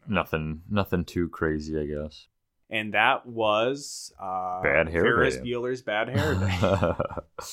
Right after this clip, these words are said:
Speaker 2: Uh, and honestly, you know what? Eh,
Speaker 1: Not
Speaker 2: I
Speaker 1: too
Speaker 2: don't
Speaker 1: bad.
Speaker 2: know if I'd say you'd have to watch it, but there is some,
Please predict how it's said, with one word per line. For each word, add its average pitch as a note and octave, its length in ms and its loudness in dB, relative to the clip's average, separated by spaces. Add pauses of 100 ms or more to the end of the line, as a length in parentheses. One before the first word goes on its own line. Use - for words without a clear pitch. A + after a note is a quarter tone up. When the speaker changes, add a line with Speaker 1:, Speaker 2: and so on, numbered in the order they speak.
(1080)
Speaker 2:
Uh, E3 320 6
and C4 160 2
honestly, C#4+ 460 4
you D#4+ 180 4
know F4 140 2
what? F#4 260 2 (600)
Eh, E4 680 -6
Speaker 1:
Not D#3+ 220 4
Speaker 2:
I G#3 40 4
Speaker 1:
too G#3 100 6
Speaker 2:
don't F3 220 8
Speaker 1:
bad. - 80 0
Speaker 2:
know B3 140 6
if A3 80 0
I'd G3+ 160 6
say F#3 100 4
you'd F3 260 4
have C#3+ 280 4
to D#3+ 120 2
watch A#2 460 4
it, A2+ 400 -6
but G#2+ 300 4 (340)
there D3+ 180 4
is E3 380 4
some, D#3+ 400 4